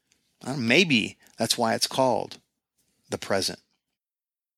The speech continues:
So at the heart of being present is a, is a reminder for us to enjoy this process, to enjoy the journey of our life.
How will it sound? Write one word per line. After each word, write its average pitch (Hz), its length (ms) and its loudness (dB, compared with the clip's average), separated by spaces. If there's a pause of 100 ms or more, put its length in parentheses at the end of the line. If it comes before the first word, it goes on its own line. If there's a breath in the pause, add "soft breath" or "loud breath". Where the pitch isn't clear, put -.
(400)
So 185 200 4
at 170 80 0
the 143 100 2
heart 185 320 2
of 123 200 2
being 135 180 2
present 117 500 -2 (320)
is 120 140 0
a, 123 160 2
is 123 160 0
a 123 80 0
reminder 120 640 0
for 98 300 -6
us 98 120 0
to 123 200 0
enjoy 104 800 2 (500 soft breath)
this 113 160 -2
process, - 560 0
to 117 140 0
enjoy 110 540 0
the 101 140 -4
journey 110 520 -2
of 95 100 -6
our 98 120 -2
life. 107 580 -2